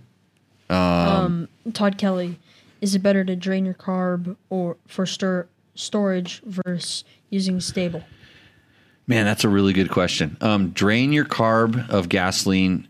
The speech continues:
Speaker 1: or use stable. So I would actually use the, uh, Chevron Techron, uh, Power Sports formula, 'cause that stuff has been pretty good for us. Oh, there's a bottle over there you
Speaker 2: Yeah.
Speaker 1: can show. You know what? Don't show it.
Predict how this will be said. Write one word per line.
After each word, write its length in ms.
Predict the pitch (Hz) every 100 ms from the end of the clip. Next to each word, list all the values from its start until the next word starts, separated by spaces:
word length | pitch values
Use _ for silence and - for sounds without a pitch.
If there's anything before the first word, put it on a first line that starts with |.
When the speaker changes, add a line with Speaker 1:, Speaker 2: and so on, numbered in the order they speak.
| _
Speaker 1:
or 160 | 92 92
use 280 | 87 90 82
stable. 460 | - 98 85 69 - - - -
So 280 | - 120 - -
I 100 | 120
would 180 | 185 196
actually 420 | 139 131 - 131
use 540 | 101 104 104 104 98 -
the, 440 | 101 92 87 82 - _ -
uh, 320 | 92 82 85
Chevron 540 | - - 110 113 110
Techron, 720 | 98 107 95 107 98 98 95 82 _ -
uh, 240 | 90 85
Power 320 | - 104 95
Sports 500 | 85 - 80 82 - - _
formula, 520 | - 95 85 80 78 78
'cause 240 | 98 85 80 _ _ -
that 440 | 85 78 92 -
stuff 420 | - - 113 107
has 220 | - 92 82
been 260 | 98 90 85
pretty 360 | - - 104 107
good 340 | 90 95 92
for 320 | 85 - 87 -
us. 400 | 90 80 - - -
Oh, 80 | -
there's 140 | 101 87
a 40 |
bottle 300 | 80 92 101
over 200 | 82 78
there 160 | 69 85
you 80 |
Speaker 2:
Yeah. 60 | 78
Speaker 1:
can 100 | 82
show. 160 | - -
You 100 | 131
know 100 | 175
what? 100 | 120
Don't 160 | 139 123
show 180 | 131
it. 120 | 90